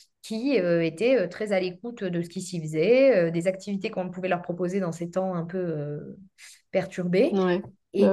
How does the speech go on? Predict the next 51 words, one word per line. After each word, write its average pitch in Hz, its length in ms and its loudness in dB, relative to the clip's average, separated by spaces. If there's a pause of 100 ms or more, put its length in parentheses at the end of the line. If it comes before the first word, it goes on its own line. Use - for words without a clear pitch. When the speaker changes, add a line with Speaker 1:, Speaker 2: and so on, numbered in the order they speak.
Speaker 1:
qui, 214 60 0
Speaker 2:
ouais. 214 60 4
Speaker 1:
en 175 120 0
plus, 330 220 6
se 262 60 6
posaient, 220 420 4
euh, 180 80 6
commençaient 220 340 2
à 214 40 2
se - 60 -4
poser 220 200 -2
des 202 80 -4
sérieuses 190 320 2
questions 220 400 -4
sur, 247 420 2
euh, 180 320 6
leur 180 160 2
avenir, 202 640 0
euh, 180 260 8
leur 180 200 2
bonheur 185 580 2
ou 208 60 0
leur 180 160 2
non-bonheur, 202 580 0
<laughs> 202 220 -6 (240)
Speaker 2:
C'est 208 80 2
Speaker 1:
leur 202 120 8
Speaker 2:
ça. 220 120 4
Speaker 1:
non-épanouissement. 220 920 2 (360)
Et 202 180 4
où, 254 240 0
du 202 160 -6
coup, 277 120 -6
tout 330 220 0
est 240 60 2
tombé 214 300 2
à 240 100 4
point 220 220 -4
nommé. 180 380 -4 (200)
J'avais 180 320 0
des 202 140 -2
personnes 175 360 0
très 247 220 0
disponibles 208 800 -2
qui 262 100 -8
se 247 100 0
posaient 208 240 0
des 247 100 2
questions 214 260 -4
sur 196 200 -4
elles. 170 300 0